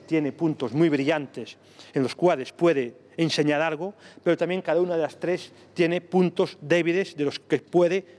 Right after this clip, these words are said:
aprender algo. Con lo cual creo que con este espíritu de, de consenso, con este espíritu de responsabilidad y con este espíritu de mejora colectiva, pues vamos a afrontar dos jornadas de trabajo que esperemos sean fructíferas y esperemos,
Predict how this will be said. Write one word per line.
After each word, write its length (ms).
aprender 460
algo. 240
Con 120
lo 80
cual 180
creo 160
que 100
con 140
este 200
espíritu 480
de, 280
de 140
consenso, 600
con 180
este 180
espíritu 440
de 80
responsabilidad 840
y 80
con 160
este 180
espíritu 440
de 100
mejora 380
colectiva, 560
pues 120
vamos 260
a 40
afrontar 460
dos 160
jornadas 380
de 80
trabajo 480
que 60
esperemos 500
sean 520
fructíferas 680
y 60
esperemos, 580